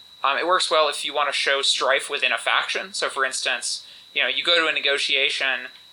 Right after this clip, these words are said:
and you wanna show that, like, yeah, the Lion Clan, you know, like, will claim a unified front, but, you know, one person wants, you know, like, this, you know, like, very specific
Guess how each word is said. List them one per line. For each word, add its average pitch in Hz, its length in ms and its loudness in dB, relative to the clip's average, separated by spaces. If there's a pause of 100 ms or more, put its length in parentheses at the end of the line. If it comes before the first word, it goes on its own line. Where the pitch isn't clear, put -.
and 139 160 -4
you 147 100 -4
wanna 160 200 2
show 147 280 2
that, 135 160 0
like, 127 320 0 (640)
yeah, 180 320 4
the 156 80 4
Lion 190 400 4
Clan, 143 580 2
you 139 140 -2
know, 120 140 2
like, 120 180 0
will 135 120 -2
claim 160 320 0
a 135 40 -4
unified 127 500 0
front, 180 500 2
but, 131 340 0
you 135 120 -4
know, 120 200 -2 (360)
one 180 260 2
person 165 500 0
wants, 139 720 0
you 143 140 -2
know, 127 220 0
like, 123 500 0 (300)
this, - 640 -2
you 139 100 -4
know, 120 120 0
like, 123 160 -2
very 139 280 2
specific 143 880 -2